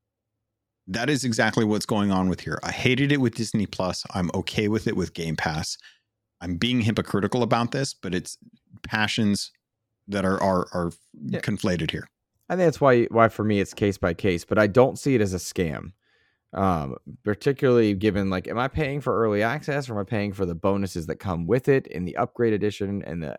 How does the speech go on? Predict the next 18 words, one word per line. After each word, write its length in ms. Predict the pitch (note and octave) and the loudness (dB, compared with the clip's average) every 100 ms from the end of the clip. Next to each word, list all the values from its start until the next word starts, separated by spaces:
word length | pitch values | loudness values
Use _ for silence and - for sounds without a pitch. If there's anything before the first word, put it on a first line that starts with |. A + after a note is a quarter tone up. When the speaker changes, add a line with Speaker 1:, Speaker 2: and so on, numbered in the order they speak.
| - | -14
Speaker 2:
ex-, 220 | - - _ _ _ - | -20 -20 _ _ _ -12
uh, 200 | D2 D#2 - _ - _ | -8 -8 -10 _ -20 _
collector's 400 | A2+ C3 B2+ G#2+ | -2 -2 0 0
editions 360 | A2+ G#2 G#2 F2+ | 0 -2 -4 -6
of, 100 | E2 | -6
of 140 | D2+ | -8
Starfield? 640 | F2+ B2+ A#2+ - A2+ G2 | -6 0 0 2 0 0
You're 180 | F2+ E2+ | -4 -8
getting 480 | E2 G#2+ F#2+ F2+ E2 _ _ _ | -4 -2 0 -2 -8 _ _ _
other 240 | F#2+ F#2+ D#2+ | -4 -2 -2
content, 840 | - - C3+ C3+ - B2 B2 - - _ _ _ | -6 -2 0 0 -2 -2 -2 -8 -18 _ _ _
uh, 160 | C#2 C#2 | -8 -8
expansions, 1080 | - - E3 C#3+ B2 C3 B2 A#2+ A#2 A2 G2+ | -8 -2 2 2 0 -2 0 -2 -2 -6 -8
something. 640 | - C#3+ C3+ - F2+ E2 F2 _ _ _ _ - | -6 -2 -2 -2 -4 -4 -8 _ _ _ _ -12
So 260 | A#2+ D#3 C3+ | 0 6 6
there's, 300 | B2+ B2+ A#2 | 6 6 4
Speaker 1:
But 160 | E3+ | 0
Speaker 2:
it's, 240 | B2 B2+ | 0 -2